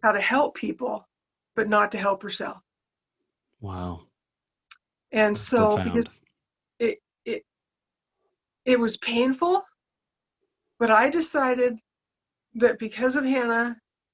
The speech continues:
Speaker 1: that I would not do the same thing that my daughter did, that I would do what I would want her to do. And I learned to mourn out loud. And so that's what I did on Facebook.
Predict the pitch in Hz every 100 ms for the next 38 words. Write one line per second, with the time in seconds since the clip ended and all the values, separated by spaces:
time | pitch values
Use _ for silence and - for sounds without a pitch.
0 | - 208 - - 214 240 269 262 233 233
1 | 226 202 226 220 220 220 220 220 220 214
2 | 214 202 196 202 208 196 202 196 196 _
3 | _ _ _ 208 196 214 247 247 202 247
4 | 226 208 214 220 214 214 220 214 220 214
5 | 208 202 185 175 - _ _ _ _ -
6 | 220 226 220 233 247 254 233 - 220 214
7 | 208 208 202 208 196 190 185 185 _ _
8 | _ - 208 - 214 214 214 - 220 214
9 | 214 208 196 190 220 214 - 196